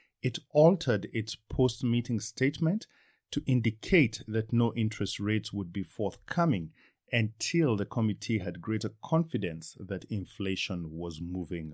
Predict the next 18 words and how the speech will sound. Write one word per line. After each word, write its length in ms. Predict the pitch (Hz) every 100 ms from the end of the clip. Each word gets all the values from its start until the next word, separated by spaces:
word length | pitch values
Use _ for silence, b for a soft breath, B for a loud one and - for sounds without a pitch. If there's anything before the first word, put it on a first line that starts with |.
| -
lower. 440 | 82 82 82 78 - _ _ _ _ _ _ _ _ _
The 320 | 87 82 82 104
minutes 640 | 101 117 120 113 - -
stated 600 | - - 139 156 170 165 -
that 300 | 95 98 -
most 540 | 95 107 110 - -
policymakers 840 | 113 110 - 104 110 139 170 170 -
noted 540 | 110 101 120 123 120 107 101
the 120 | 104
risk 420 | 101 107 120 - 113
of 120 | 110
moving 420 | 113 113 110 101 _ -
too 180 | 170
quickly 400 | 165 - 139 104 98
to 80 |
cut 340 | 104 - 104 -
interest 400 | 95 - 95 -
rates 300 | 117 180